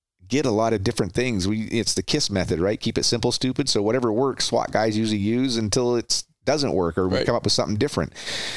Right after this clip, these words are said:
Speaker 1: And, you know, that's, that's the funny part about it is, you know, we got all this new gac and, you know, like, all this I R stuff. And, and, uh, I'm like, "Yeah, we don't, we never had any of that stuff, man." So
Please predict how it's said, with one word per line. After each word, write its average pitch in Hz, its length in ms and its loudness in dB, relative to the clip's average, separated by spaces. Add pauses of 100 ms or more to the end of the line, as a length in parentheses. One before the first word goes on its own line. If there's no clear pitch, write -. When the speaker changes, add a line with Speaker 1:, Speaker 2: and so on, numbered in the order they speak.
(160)
Speaker 1:
And, 92 560 0
you 135 100 -2
know, 90 340 0 (1040)
that's, - 480 0 (140)
that's 104 280 0
the 92 100 -2
funny 107 320 -2
part 90 260 0
about 87 320 2
it 85 100 0
is, 85 320 0
you 87 60 0
know, 85 140 0
we 92 100 0
got 95 140 2
all 95 100 2
this 92 180 -2
new 98 220 0
gac 92 500 0
and, 90 160 0
you 87 80 0
know, 85 220 0
like, 82 180 0
all 92 140 2
this 87 140 0
I 90 240 2
R 90 200 2
stuff. 87 540 0
And, 82 320 -2
and, 82 380 -2
uh, 78 360 0
I'm 85 120 -2
like, 80 160 -2
"Yeah, 85 100 2
we 78 140 0
don't, 71 240 -4
we 76 100 -6
never 73 220 -2
had 69 180 -2
any 65 200 -2
of 64 60 -4
that 58 140 -4
stuff, 60 300 -4
man." 60 320 -6 (420)
So 95 640 0